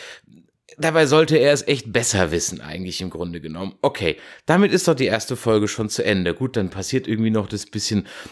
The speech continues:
Rumlaufen und dann werden die, äh, von, von den Kingdom-Typen und dann werden die von einem angegriffen mit einer Granate.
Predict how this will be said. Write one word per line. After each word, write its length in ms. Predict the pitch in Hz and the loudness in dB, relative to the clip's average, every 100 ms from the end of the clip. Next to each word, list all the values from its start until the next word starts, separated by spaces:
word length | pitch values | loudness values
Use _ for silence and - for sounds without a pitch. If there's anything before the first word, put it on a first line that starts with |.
| - | -8
Rumlaufen 840 | 92 113 139 123 117 120 120 123 | 0 2 4 4 6 4 2 0
und 140 | 110 | 2
dann 140 | 113 104 | 2 2
werden 180 | 110 110 | 2 2
die, 240 | 110 107 | 2 4
äh, 320 | 98 104 95 | 4 4 4
von, 280 | - 113 104 | 2 0 0
von 180 | 107 104 | 2 2
den 420 | 95 92 73 87 | 2 2 -2 -4
Kingdom-Typen 640 | - 160 143 120 139 131 117 | 0 2 2 2 0 2 4
und 60 | |
dann 140 | 107 101 | 4 4
werden 140 | 113 | 4
die 60 | 110 | 2
von 200 | 113 76 | 0 -2
einem 240 | 107 104 | -2 -2
angegriffen 580 | 95 117 107 101 101 104 | 0 0 0 0 0 0
mit 160 | - 98 | 0 -2
einer 80 | |
Granate. 600 | 82 80 80 85 85 85 | -2 -2 0 -2 -2 -6